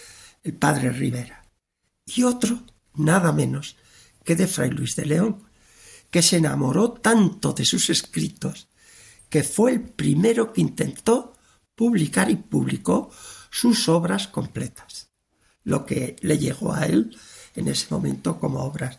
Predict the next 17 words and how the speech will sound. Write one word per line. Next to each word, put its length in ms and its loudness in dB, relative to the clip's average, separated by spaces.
y 140 4
nos 260 0
hizo 420 -4
un 180 6
favor 400 0
inmenso 600 2
con, 380 2
contándonos 920 0
por 260 0
qué 200 2
había 340 4
seleccionado 840 0
y 120 -2
cuál 340 2
era 180 2
la 200 -2
clave 360 0